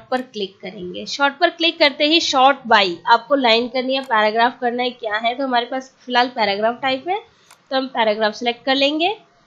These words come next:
इसके बाद टाइप, text है, number है या date है।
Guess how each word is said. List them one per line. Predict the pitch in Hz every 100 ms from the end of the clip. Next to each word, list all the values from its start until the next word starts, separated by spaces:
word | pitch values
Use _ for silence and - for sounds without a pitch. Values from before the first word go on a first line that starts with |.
| _ -
इसके | 269 359
बाद | 359 359
टाइप, | - 269 269 269 - - _ _ _ - -
text | 285 302 - 311
है, | 330 330 320
number | 254 254 285
है | 302 330
या | 330
date | 262 240 226 -
है। | 180